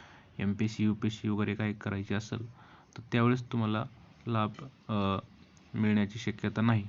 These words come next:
ठीक आहे, कारण की हा लाभ एकदाच असतो. इच्छुक व पात्र उमेदवारांनी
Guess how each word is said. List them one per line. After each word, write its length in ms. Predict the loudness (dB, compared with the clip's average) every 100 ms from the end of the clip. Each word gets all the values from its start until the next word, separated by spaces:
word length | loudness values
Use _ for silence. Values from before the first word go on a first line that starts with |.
| -2
ठीक 100 | -2
आहे, 120 | -2 -10 -16 -18 -2
कारण 220 | 2 2
की 60 | 4
हा 160 | 4
लाभ 220 | 6 4 0 -4
एकदाच 300 | -2 2 2
असतो. 440 | 2 0 -4 -8 -8 -16 -20 -20 -20 -20 -20 -20 -20 -20 -18 -20 -20 -20 -20 -20 -20 -20 -20 -20 -6
इच्छुक 380 | -4 -2 0 0 0 -2
व 80 | 0
पात्र 380 | 4 6 6 6
उमेदवारांनी 600 | 8 8 8 6 6 2